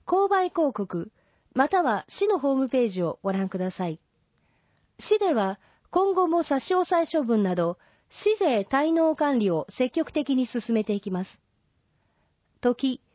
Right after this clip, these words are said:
十一月二十一日火曜日。ところ、県藤沢合同庁舎。藤沢市鵠沼石神。担当は収納課。電話二五二の八零四九。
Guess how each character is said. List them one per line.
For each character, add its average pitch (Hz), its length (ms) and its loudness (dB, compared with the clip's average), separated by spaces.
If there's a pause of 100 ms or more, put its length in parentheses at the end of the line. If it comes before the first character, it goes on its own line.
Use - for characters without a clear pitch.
(260)
十 302 260 2
一 - 180 -2
月 349 260 0
二 311 180 4
十 233 180 2
一 202 240 -2
日 202 220 -4
火 190 160 -2
曜 202 220 2
日。 151 180 -10 (680)
と 269 140 0
こ 285 160 0
ろ、 262 240 0 (420)
県 370 300 2
藤 240 280 -2
沢 330 260 2
合 277 180 2
同 262 200 2
庁 240 200 0
舎。 156 280 -8 (880)
藤 349 320 0
沢 370 280 2
市 - 280 -4
鵠 247 260 0
沼 311 280 4
石 214 260 -4
神。 180 320 -2 (1120)
担 359 220 2
当 339 260 2
は 311 180 2 (160)
収 269 160 2
納 247 240 2
課。 202 280 -4 (580)
電 233 240 2
話 208 260 0 (320)
二 370 260 4
五 359 200 2
二 254 160 4
の 214 120 2
八 202 320 -2
零 302 200 2
四 202 240 0
九。 190 380 -2